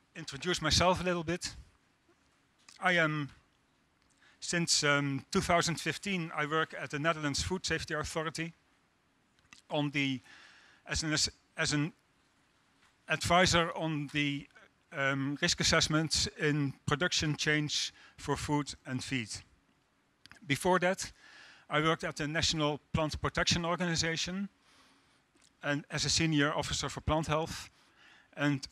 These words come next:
I developed and coordinated the National Surveillance Program. I, uh, coordinated the, the, uh, development of research for statutory plant health,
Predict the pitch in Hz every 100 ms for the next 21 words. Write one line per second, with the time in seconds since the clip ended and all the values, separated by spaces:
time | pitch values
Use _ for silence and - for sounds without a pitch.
0 | - 156 143 127 123 151 160 156 - 139
1 | - 156 151 151 147 143 - 147 143 156
2 | - 143 139 - 131 147 165 170 - -
3 | 165 160 151 175 190 196 _ _ - -
4 | _ _ _ _ - 143 147 147 - _
5 | _ - 143 131 151 151 156 147 139 143
6 | - - 139 151 _ - 202 _ 127 139
7 | 139 135 123 120 160 151 151 139 135 135
8 | 175 - 170 160 - 165 156 - 156 -
9 | - 160 151 165 156 147 147 147 -